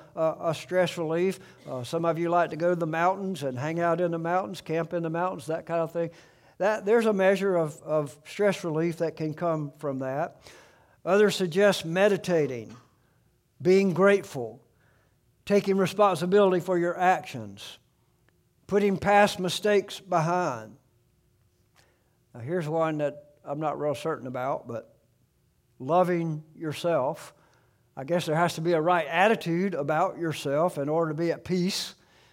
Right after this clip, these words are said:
with yourself and not be stressed out in life. Um, decluttering, for some people,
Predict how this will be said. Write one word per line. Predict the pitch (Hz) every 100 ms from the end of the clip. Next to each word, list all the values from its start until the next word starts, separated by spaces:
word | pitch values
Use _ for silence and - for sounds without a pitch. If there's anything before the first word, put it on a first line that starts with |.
| _ _
with | 160 160 156
yourself | - 156 - 151 139 156 147
and | 139 131
not | 147 143
be | 147
stressed | 151 - 151 143 139 143
out | 135 131 - _ _ -
in | 139 127
life. | 120 113 123 120 - - - - _ _ _ -
Um, | - 117 117 117 123 117 _ _ _ _ _ _ _ _ _ _ _ _ _ _ _ 123
decluttering, | 117 175 170 - 175 170 160 131 110 104 104 107 _ _ _ _ _ _ _ _ _ _ _ _ _ _ _
for | 123
some | - 151 147
people, | 165 151 - 120